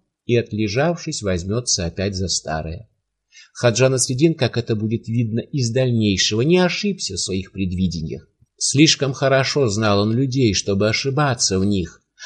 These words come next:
А как хотелось ему ошибиться, как обрадовался бы он духовному исцелению рябого шпиона, но гнилому не дано снова стать цветущим и свежим.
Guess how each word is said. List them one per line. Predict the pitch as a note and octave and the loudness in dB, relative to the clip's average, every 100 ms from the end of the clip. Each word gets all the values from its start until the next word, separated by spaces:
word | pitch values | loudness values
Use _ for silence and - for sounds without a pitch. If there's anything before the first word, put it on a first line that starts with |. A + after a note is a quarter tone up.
| - | -4
А | - | 0
как | - D3 - | 2 2 2
хотелось | D3+ D#3 G#3 G3+ G3 F3+ | 0 4 6 8 6 2
ему | F3+ F3 | 2 2
ошибиться, | E3+ E3+ D#3 C#3 G#2 - - C2 - - - | 2 -2 -2 0 0 0 -2 -6 -16 -20 -8
как | - D#3+ F#3 | 0 2 4
обрадовался | F3 D3+ F#3 G3+ F#3 F3+ E3+ - D#3 | 6 6 6 6 6 4 2 0 0
бы | D3 E3 | 4 6
он | E3+ D3 | 6 6
духовному | D3+ D3 F3+ G3 F#3+ F#3 F3+ | 4 4 6 6 6 4 4
исцелению | F3+ E3 - D#3+ D#3+ F3 F3 E3+ D#3+ | 2 0 2 4 6 8 8 6 6
рябого | D#3 D3 D#3 D3+ | 6 6 4 2
шпиона, | - D#3 D3+ D3+ C#3 C#3 | 0 4 6 8 8 6
но | D#3 D#3+ | 6 6
гнилому | C#3+ E3+ F3 F3 G3+ G3+ G3+ | 8 8 8 10 10 8 8
не | F#3+ F3+ | 6 6
дано | E3+ F3 F#3+ G3 F#3 - - | 4 6 6 6 2 -16 -4
снова | - - F3+ G3+ G3 F3+ D#3 | 0 4 8 10 10 8 6
стать | C3+ - C#3+ C3 | 4 2 2 2
цветущим | - C3+ B2+ C3+ B2+ - A#2 | 0 -4 -2 -2 -2 0 0
и | A#2+ | 0
свежим. | - A#2 A2 F2 E2+ B1+ | 0 2 2 2 -2 -8